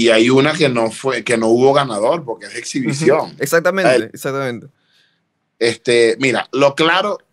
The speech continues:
Speaker 1: en lo claro, yo soy un tipo muy claro. Para empezar, yo no soy de esa raza. Yo no soy cien por ciento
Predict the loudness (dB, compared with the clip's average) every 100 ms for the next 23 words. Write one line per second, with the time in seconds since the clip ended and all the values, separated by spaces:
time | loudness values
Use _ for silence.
0 | _ _ -14 -8 -8 -6 -8 -8 -10 -12
1 | -10 -2 0 2 0 2 2 4 4 2
2 | 0 0 0 -2 -2 -4 -12 _ _ _
3 | _ _ _ _ _ 0 0 0 -2 0
4 | 0 2 0 -2 -4 -2 -2 -2 -6 -12
5 | -8 -2 -2 -4 -10 -10 -12 -12 -16 -18
6 | -20 _ _ 0 2 0 2 4 4 2
7 | 0 2 0 -2 0 0 -2 -4 -4 -2
8 | -2 -4 -10